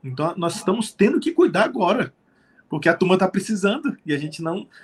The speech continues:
não sabia cuidar. Então, um dos grandes combustíveis, como você falou, o tema não é glamuroso,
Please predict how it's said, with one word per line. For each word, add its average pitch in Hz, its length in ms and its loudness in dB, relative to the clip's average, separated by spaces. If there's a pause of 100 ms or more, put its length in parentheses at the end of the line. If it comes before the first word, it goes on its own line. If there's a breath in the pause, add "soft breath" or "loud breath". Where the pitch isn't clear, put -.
(140 loud breath)
não 202 160 -4
sabia 156 340 0
cuidar. 127 460 -2
Então, 165 260 -4
um 202 100 0
dos 170 160 -4
grandes 202 260 0
combustíveis, 165 640 -2
como 151 240 -2
você 147 120 -4
falou, 139 240 0
o 135 60 -2
tema 135 240 -4
não 131 120 -4
é 131 80 -2
glamuroso, 127 680 -2